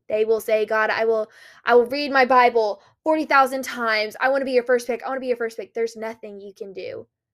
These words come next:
to be his first pick because you were already born his first pick. You were just chosen because he loves you. Here, you're chosen because you're his.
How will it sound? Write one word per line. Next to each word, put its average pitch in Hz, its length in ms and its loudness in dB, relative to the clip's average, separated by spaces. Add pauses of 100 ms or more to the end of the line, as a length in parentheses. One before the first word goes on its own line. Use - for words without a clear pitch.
(240)
to - 100 -20
be 226 80 -12
his 202 140 -12
first 190 220 -14
pick 214 160 -10
because 208 280 -10
you 208 80 -10
were 196 140 -8
already 202 340 -12
born 185 300 -10
his - 220 -20
first - 280 -18
pick. - 300 -20 (2500)
You 233 120 -8
were 330 80 -6
just 320 240 -8
chosen 247 480 -4
because 233 300 -10
he 233 100 -12
loves 196 380 -8
you. 120 180 -16
Here, 269 240 -16
you're 254 160 -6
chosen 294 520 -4
because 226 320 -10
you're - 100 -20
his. - 460 -14